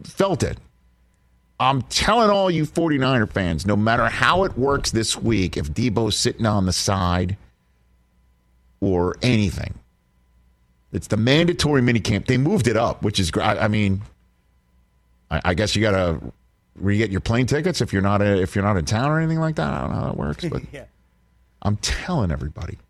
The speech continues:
Speaker 1: week one of the, I feel it. Week one of the N F L season. Where's my,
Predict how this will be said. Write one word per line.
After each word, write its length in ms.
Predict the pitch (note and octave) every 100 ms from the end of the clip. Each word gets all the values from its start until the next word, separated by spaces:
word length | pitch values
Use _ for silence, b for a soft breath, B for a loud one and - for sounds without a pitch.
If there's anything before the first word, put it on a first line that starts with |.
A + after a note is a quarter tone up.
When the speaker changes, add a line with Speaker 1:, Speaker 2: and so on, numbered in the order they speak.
| _ _ _ _ -
Speaker 1:
week 420 | E2+ G#2+ G3 -
one 480 | C#3 D3+ D#3 D#3 D3+ -
of 140 | A2+
the, 80 | - - _ - - _
I 60 | -
feel 320 | - A#3+ -
it. 80 | - - _ _ _ _ _ _ -
Week 380 | F2 C#3+ B3+ B3
one 320 | D#3 F#3+ G3
of 140 | F3+
the 160 | B2 B2+
N 100 | C#3+
F 160 | D3+ C3
L 140 | A#2
season. 400 | - F#2 C#2+ - - _ _ _ _ _ _ _ -
Where's 260 | B1+ E2
my, 240 | C#2+ C2+